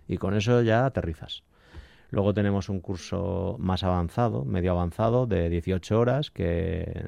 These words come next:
enseñamos los temas de automatización con I A. Eso ya es, pues, un siguiente nivel. Y ahora, precisamente, hablando con alumnos esta semana pasada, que ya estamos cerrando un poco todo el calendario de formaciones de este año,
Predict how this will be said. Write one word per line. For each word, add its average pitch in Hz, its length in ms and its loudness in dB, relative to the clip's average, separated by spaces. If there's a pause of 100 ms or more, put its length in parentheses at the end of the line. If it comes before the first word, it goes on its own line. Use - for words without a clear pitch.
(100)
enseñamos 90 600 -2
los 87 160 -4
temas 92 240 0
de 87 80 -2
automatización 90 680 -2
con 92 180 2
I 123 100 2
A. 160 140 -2 (580)
Eso 92 200 -2
ya 92 180 2
es, 90 120 2
pues, 87 180 -2
un 87 200 -2
siguiente 90 360 2
nivel. 131 360 6 (540)
Y 110 80 2
ahora, 110 160 6
precisamente, 117 720 2
hablando 98 380 2
con 98 100 0
alumnos 98 300 0
esta 95 160 -2
semana 98 280 4
pasada, 117 400 4
que 90 140 0
ya 85 240 2
estamos 87 340 0
cerrando 85 540 0
un 82 140 -2
poco 85 260 -4
todo 85 480 0
el 87 100 -4
calendario 87 460 -2
de 85 80 -2
formaciones 90 540 0
de 90 80 0
este 95 180 -2
año, 107 300 2